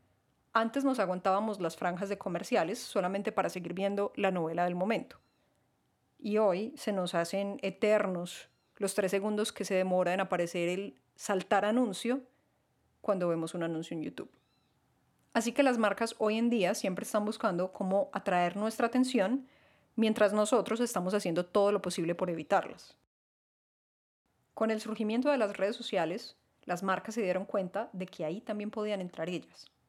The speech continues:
Y lo mejor de todo es que crear una cuenta es gratis,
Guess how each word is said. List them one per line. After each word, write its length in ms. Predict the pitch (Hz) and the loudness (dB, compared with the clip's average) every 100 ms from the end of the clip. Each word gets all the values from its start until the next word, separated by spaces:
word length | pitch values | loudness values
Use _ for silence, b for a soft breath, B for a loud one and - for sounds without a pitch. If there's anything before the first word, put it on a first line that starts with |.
| _ _ _ _ _ | _ _ _ _ _
Y 60 | 170 | -12
lo 80 | |
mejor 280 | 160 160 190 | -10 -6 -6
de 80 | 190 | -6
todo 380 | 196 208 196 202 | 0 2 2 0
es 100 | 196 | -2
que 120 | 208 | -6
crear 200 | - 170 | -4 -2
una 120 | 185 | -2
cuenta 260 | 185 190 190 | -6 -4 -4
es 100 | 190 | 0
gratis, 480 | 208 156 185 - | 0 0 -6 -14